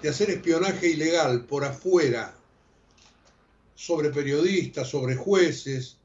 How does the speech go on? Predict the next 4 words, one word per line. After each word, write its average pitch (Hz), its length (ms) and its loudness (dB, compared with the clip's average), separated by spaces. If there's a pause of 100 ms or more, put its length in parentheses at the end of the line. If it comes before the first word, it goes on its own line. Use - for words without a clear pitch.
(240)
sobre 123 960 -2 (520)
fiscales, 139 720 0
sobre 143 260 0
políticos. 143 1120 -2